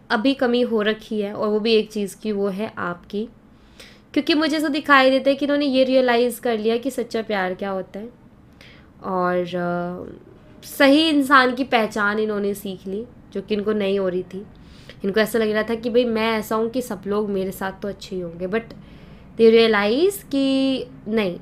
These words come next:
सब एक जैसे नहीं होते हैं। आप इनको एक अच्छे मिले, इनकी खुश, अ, किस्मत थी ये, इनकी अच्छी किस्मत थी कि आप इनको मिले।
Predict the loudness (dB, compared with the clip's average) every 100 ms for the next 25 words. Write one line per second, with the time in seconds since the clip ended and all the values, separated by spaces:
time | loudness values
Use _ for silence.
0 | -6 0 2 2 0 -2 -4 -4 -4 -6
1 | -8 -14 -16 -18 -20 -20 -20 -20 -20 -20
2 | -20 -20 0 8 8 8 2 4 2 2
3 | 0 0 2 4 2 0 -4 -4 -2 -2
4 | -6 -2 -2 -2 -8 -2 0 2 0 -4
5 | -6 -4 -6 -4 -2 -2 -4 -8 -20 -20
6 | -16 -2 0 0 2 2 2 0 0 2
7 | 0 -2 -4 -4 -4 -6 -6 2 4 4
8 | 2 -2 -2 0 0 0 -4